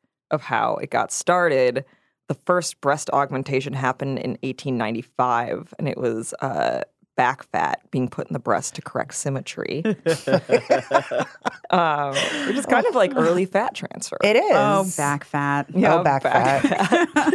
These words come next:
Speaker 1: <laughs>
Speaker 2: All the things you can do with back fat. So versatile.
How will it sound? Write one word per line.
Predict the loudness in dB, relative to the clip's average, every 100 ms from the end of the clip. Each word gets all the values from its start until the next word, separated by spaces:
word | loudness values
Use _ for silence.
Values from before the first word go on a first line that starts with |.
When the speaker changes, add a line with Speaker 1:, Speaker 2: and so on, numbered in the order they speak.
| 0
Speaker 1:
<laughs> | 2
Speaker 2:
All | 4 4
the | 2
things | 0 0 2 -2
you |
can | -2 0
do | 0
with | 2
back | 0 -2 -2
fat. | -2 0 2 0 0 -2 0
So | 2
versatile. | 4 2 2 -4 -2 0 0